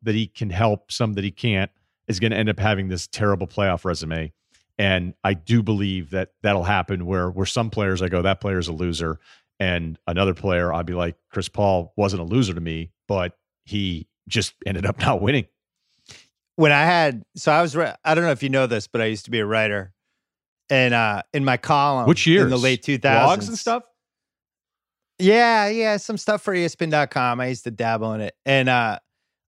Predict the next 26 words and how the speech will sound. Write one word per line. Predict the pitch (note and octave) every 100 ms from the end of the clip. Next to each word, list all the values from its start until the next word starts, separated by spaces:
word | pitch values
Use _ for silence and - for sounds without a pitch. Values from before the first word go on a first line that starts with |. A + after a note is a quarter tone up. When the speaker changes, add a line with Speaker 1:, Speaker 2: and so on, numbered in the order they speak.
| -
Speaker 2:
I |
used | C#3+ E3 -
to | E3+
have | E3+
a | C#3
lot | C3+ C3+
of | B2
fun | D#3+ D3+
with | B2+
the | A#2
Chris | C#3+ B2
Paul, | - C3
Deron | A2+ B2 A#2
Williams | D3 G3+ D#3
thing | - G#2+
'cause | G2 A#2+
the | A2+
Utah | A#2 G3 - A2
fans, | F#2+ G#2+ D#2 -
'cause | C3+
they | F3
would | E3
lose | B2+ A#2+
their | B2
fucking | - C3 A2+
minds. | G#2+ F3+ G2 - -